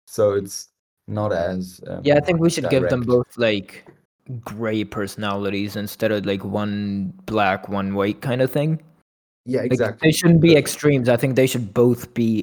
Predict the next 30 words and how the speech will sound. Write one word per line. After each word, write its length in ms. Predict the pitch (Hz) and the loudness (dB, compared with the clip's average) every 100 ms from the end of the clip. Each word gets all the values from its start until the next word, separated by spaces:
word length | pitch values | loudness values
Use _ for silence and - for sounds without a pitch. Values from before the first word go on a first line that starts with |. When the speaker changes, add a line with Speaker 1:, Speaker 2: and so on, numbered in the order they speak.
| 110 | -4
Speaker 2:
in 180 | 107 | -8
the 80 | 110 | -6
middle, 420 | 104 104 98 95 _ - | -6 -6 -6 -8 _ -6
just 240 | 120 - | -6 0
different 340 | 135 123 113 | 0 2 -4
parts 320 | 110 110 107 113 | 0 -2 -2 -6
of 80 | |
the 60 | 101 | -6
middle. 340 | 98 98 95 _ _ _ _ _ _ _ _ _ _ _ | -4 -6 -8 _ _ _ _ _ _ _ _ _ _ _
Speaker 1:
Yeah. 320 | 98 107 85 - _ _ _ _ _ _ - | -8 -6 -6 -12 _ _ _ _ _ _ -12
Speaker 2:
Right? 340 | - 107 107 | -6 -4 -4
I 100 | 107 104 | -6 -6
think 300 | 110 104 - | -8 -8 -2
that 240 | 110 104 | 0 0
would 260 | 101 110 95 | -2 -4 -6
m-, 160 | 98 | -8
give 400 | 110 101 117 101 - | -6 -2 -2 -2 -4
the 80 | |
movie 320 | 110 113 110 113 | -2 -2 -2 -2
more 220 | 113 113 | -2 -2
dynamic. 340 | 110 113 113 | -2 -2 -2
Otherwise, 420 | 123 123 120 113 113 | 0 2 4 2 0
this 180 | 113 | -4
movie 240 | 107 101 104 | -2 -2 -2
would 160 | 95 | -4
seem 180 | - 101 | -6 -6
like 140 | 95 95 | -4 -4
a 40 | |
nineteen 460 | 98 98 98 107 101 | -4 -2 -2 -4 -2
eighties 580 | 98 95 95 98 95 | -2 0 -2 -4 -10